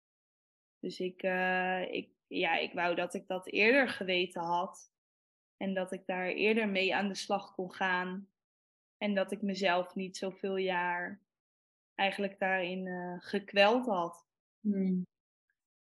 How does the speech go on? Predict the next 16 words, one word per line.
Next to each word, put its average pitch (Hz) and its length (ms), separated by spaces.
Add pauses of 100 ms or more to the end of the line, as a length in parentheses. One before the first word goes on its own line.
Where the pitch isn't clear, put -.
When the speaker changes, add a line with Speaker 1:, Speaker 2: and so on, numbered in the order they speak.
(220)
Speaker 1:
Dat 180 220
is 185 140
wel, 185 220
wel 185 260
echt 180 240
wat 185 180
ik, 196 180
eh, 190 380
de 185 120
oude 202 240
Melissa 202 320
mee 202 220
wil 220 140
geven. 196 680 (500)
En, 185 240
eh, 180 480